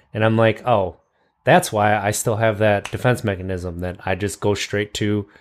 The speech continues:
I'm just gonna get mad or remove myself from it instead of understanding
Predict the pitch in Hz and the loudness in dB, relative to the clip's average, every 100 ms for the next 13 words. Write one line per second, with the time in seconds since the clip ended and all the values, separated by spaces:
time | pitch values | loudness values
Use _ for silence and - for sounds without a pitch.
0 | _ _ - 110 113 107 101 98 92 104 | _ _ -6 -2 2 4 4 2 0 -4
1 | 95 101 123 139 123 117 107 104 120 107 | 0 4 6 6 4 0 2 0 -2 0
2 | 98 107 95 101 95 92 95 - _ _ | -2 -2 -4 -4 -4 -4 -6 -10 _ _
3 | _ _ 104 - 113 107 98 104 98 95 | _ _ -8 2 4 4 2 -2 -2 -2
4 | 113 104 98 | 0 0 -2